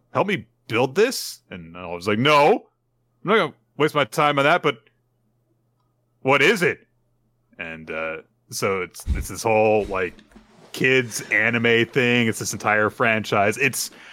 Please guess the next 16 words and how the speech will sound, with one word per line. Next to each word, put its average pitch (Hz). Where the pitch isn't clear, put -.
it's 160
one 175
of 185
those 175
things 165
where 135
you 123
look 120
at 131
it 113
and 123
you, 117
and 120
you 113
know, 113
like, 101